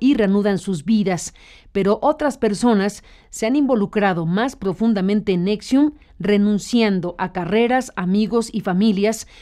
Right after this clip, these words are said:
para convertirse en seguidores de su líder, Kate Raniere, conocido dentro del grupo como Vanguardia.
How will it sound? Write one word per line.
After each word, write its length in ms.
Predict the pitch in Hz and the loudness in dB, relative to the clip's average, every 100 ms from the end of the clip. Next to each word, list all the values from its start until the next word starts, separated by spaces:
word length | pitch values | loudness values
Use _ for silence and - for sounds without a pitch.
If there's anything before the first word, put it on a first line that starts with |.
| - | -10
para 220 | - 185 185 | -4 -4 0
convertirse 760 | 185 175 170 240 233 247 240 208 | 0 0 -2 -2 0 0 0 0
en 160 | 190 | -4
seguidores 560 | 170 180 175 220 220 180 | -2 -4 0 2 2 -2
de 80 | 175 | -4
su 120 | 190 | -2
líder, 380 | 202 208 220 220 - _ | 0 2 0 -2 -16 _
Kate 320 | - 233 254 - | 0 2 2 -2
Raniere, 640 | 196 185 208 254 196 214 214 - - | -2 0 2 4 2 0 -6 -20 -6
conocido 520 | 202 185 170 240 233 | -2 -2 0 0 2
dentro 260 | 196 180 175 | 0 -2 -2
del 100 | 165 | -2
grupo 300 | 214 233 - | -2 0 0
como 220 | 190 175 | 0 0
Vanguardia. 760 | 180 175 185 196 180 165 160 | -2 -2 0 0 0 -2 -6